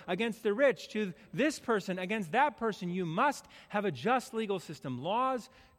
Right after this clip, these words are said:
do that. They awake the conscience,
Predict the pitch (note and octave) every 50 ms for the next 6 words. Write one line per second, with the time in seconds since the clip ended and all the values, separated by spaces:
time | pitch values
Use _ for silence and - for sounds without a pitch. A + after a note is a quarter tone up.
0 | F3 B2 - - G#3 A#3 B3 B3 G#3+ F#3 E3 C3+ - - E3 D#3+ D3 C#3+ C#3 B2
1 | C3 F3 G#3+ B3 C4+ - - G3+ A3 G#3+ - - G3 G3 F#3+ F#3+ E3+ - C#3+ A#2+
2 | G#2 - - - - -